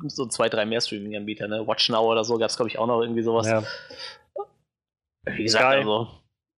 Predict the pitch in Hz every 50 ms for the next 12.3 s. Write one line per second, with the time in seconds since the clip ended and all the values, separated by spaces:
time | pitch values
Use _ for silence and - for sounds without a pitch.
0 | _ _ _ _ - 123 123 123 123 117 - - 120 123 127 127 127 120 117 113
1 | 120 117 - 120 104 107 110 - - 127 123 127 120 110 - 95 92 127 117 113
2 | 113 - - - 120 120 135 139 131 127 127 - 135 123 - - 117 113 117 127
3 | 135 135 - - 135 135 135 135 131 131 123 131 131 - - 120 - 131 120 120
4 | 127 127 - 120 - 120 120 123 127 123 110 104 - - 107 107 117 120 117 -
5 | - _ _ _ - - - 101 113 123 131 - - - 131 127 170 190 180 160
6 | - - 143 131 135 135 - - _ _ _ _ _ _ _ _ _ _ _ _
7 | _ _ - 120 120 120 120 123 135 127 120 127 120 - - 117 110 113 113 -
8 | 110 110 107 107 104 98 107 104 101 101 101 98 95 98 - _ - 131 131 143
9 | 139 - - 123 120 - - 127 117 110 - - - 117 110 110 110 107 104 101
10 | - - _ _ _ _ _ _ _ - - - 110 110 110 - 123 104 - -
11 | 113 104 101 101 110 113 113 98 - - 98 95 92 98 95 92 92 92 87 92
12 | 92 87 - - -